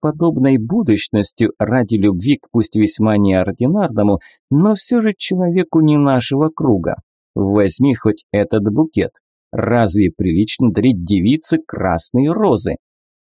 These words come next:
«Перестань. Да, он немного неотёсан, но в этом,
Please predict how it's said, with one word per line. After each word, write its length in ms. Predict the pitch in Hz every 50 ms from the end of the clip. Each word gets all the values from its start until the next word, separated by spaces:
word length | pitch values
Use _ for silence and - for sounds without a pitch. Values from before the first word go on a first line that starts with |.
| _ _ _
«Перестань. 560 | - 277 247 185 - - - 101 95 87 78 - _ _ _ _ _ _ -
Да, 340 | 277 247 233 262 240 220 220
он 180 | 233 240 208
немного 420 | 185 180 170 170 175 165 143 151 143
неотёсан, 880 | 139 135 131 120 113 110 - _ - 113 110 110 - - 117 113 98 - _ _ _ _ -
но 340 | 120 113 110 110 107 98
в 40 | 87
этом, 360 | 95 90 85 - 98 92 87